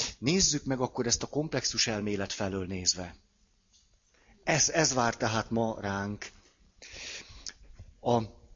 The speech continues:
pozitív anyakomplexus tipikus jegyeit úgy kezdtük el, ö, mondani, hogy miközben száz éve már ragozzuk, ragozzák azt, hogy a kora anya-gyerek kapcsolat,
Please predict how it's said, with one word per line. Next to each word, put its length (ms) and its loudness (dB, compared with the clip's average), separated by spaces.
pozitív 540 6
anyakomplexus 1000 2
tipikus 520 0
jegyeit 460 2
úgy 220 -2
kezdtük 400 0
el, 260 2
ö, 160 0
mondani, 720 2
hogy 400 6
miközben 440 6
száz 460 8
éve 540 8
már 240 2
ragozzuk, 1120 4
ragozzák 680 4
azt, 220 6
hogy 260 0
a 140 -4
kora 440 8
anya-gyerek 640 4
kapcsolat, 760 0